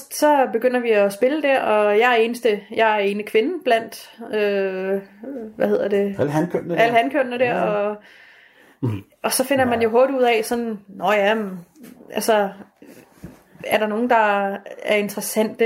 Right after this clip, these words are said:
Speaker 1: Er der, altså
Speaker 2: Jamen, hvor, jeg, jeg, jeg bliver nødt til, så bliver jeg sgu lidt nysgerrig, nu ser du interessant. Hvordan sådan opfanger du sådan Mads, som det kæreste hedder? Hvordan opfangede du sådan, at, nå, Mads, han, han er måske lidt interesseret i mig? Hvordan
Speaker 1: Jamen,
Speaker 2: fandt du ud af
Speaker 1: det
Speaker 2: det?
Speaker 1: var, øh, altså,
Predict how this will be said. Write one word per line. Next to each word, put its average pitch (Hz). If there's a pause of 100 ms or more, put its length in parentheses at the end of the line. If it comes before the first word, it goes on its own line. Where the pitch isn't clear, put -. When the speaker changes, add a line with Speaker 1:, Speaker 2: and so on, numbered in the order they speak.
Speaker 1:
Er 208
der, 196
altså 202 (500)
Speaker 2:
Jamen, 127
hvor, 151
jeg, 160
jeg, 180
jeg 165
bliver 180
nødt 214
til, 247
så 220
bliver 240
jeg 240
sgu -
lidt 233
nysgerrig, 202
nu 196
ser 214
du 190
interessant. 180
Hvordan 185
sådan 214 (600)
opfanger 160
du 147
sådan 170 (400)
Mads, 160
som 185
det 170
kæreste 175
hedder? 170
Hvordan 190
opfangede 196
du 180
sådan, 196
at, 160
nå, -
Mads, 110
han, 143 (240)
han 147
er 165
måske 151
lidt 147
interesseret 151
i 151
mig? 135
Hvordan 151
Speaker 1:
Jamen, 269
Speaker 2:
fandt -
du 269
ud -
af -
Speaker 1:
det 277
Speaker 2:
det? 262
Speaker 1:
var, 269
øh, 233
altså, 233